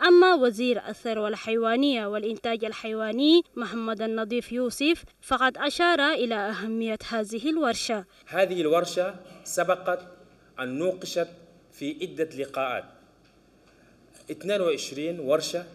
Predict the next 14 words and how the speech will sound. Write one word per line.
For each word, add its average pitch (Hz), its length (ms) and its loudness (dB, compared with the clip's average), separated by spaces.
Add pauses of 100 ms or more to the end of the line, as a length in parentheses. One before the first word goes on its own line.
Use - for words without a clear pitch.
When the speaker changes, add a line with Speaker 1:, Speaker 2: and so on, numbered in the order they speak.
Speaker 2:
تمت 147 300 -6 (140)
المناقشة، 123 920 -6 (540)
جمع-، 139 420 -4
جمعت 143 420 -6 (100)
أكثر 156 360 -2
من 120 440 -8
خمسين 131 560 -6
مشارك 165 580 0 (320)
من 117 160 -10
بعض 135 240 -2
الأقاليم، 143 680 -2 (840)
ولا 151 240 2
سيما 165 580 -2 (440)
المندوبيات 127 960 -2